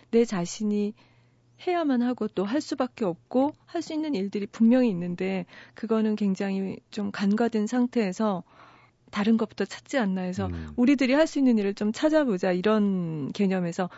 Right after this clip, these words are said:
Speaker 1: 영 차 의료 해법이라는, 네.
Speaker 2: 그런 개념을 이제 세워놓으셨어요.
Speaker 1: 네, 그 말을 제가 한번 지어봤는데 <laughs> 괜찮은지 모르겠네요.
Speaker 2: 그 제약회사의 중책도 맡으시고 했으니까 잘 아실 텐데, 우리가 유난히 약을 많이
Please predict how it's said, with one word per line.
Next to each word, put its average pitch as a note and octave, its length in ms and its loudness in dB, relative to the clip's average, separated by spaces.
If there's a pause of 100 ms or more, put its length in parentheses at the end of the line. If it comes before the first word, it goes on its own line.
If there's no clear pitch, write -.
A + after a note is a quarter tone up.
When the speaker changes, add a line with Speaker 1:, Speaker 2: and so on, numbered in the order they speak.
(120)
Speaker 1:
영 G3+ 180 4
차 A#3+ 180 -2
의료 F#3 340 -2
해법이라는, E3+ 760 -4 (180)
네. F3 340 -8
Speaker 2:
그런 G2+ 320 0 (100)
개념을 G#2+ 380 2
이제 F#2 120 -2
세워놓으셨어요. A2+ 760 -4
Speaker 1:
네, G#3+ 180 2
그 G#3+ 120 -4
말을 F#3+ 280 2
제가 A3+ 180 2
한번 A#3+ 260 2
지어봤는데 G#3 560 4
<laughs> - 180 2
괜찮은지 C4+ 520 4
모르겠네요. F#3 480 0 (920)
Speaker 2:
그 B2 400 4
제약회사의 C3 1000 4 (220)
중책도 B2+ 580 0
맡으시고 G#2+ 560 0
했으니까 G2+ 320 -2
잘 F2+ 220 -4
아실 E2 240 -8
텐데, D#2+ 300 -12
우리가 A2+ 480 2
유난히 A#2+ 340 4
약을 G#2+ 300 0
많이 F2+ 420 -4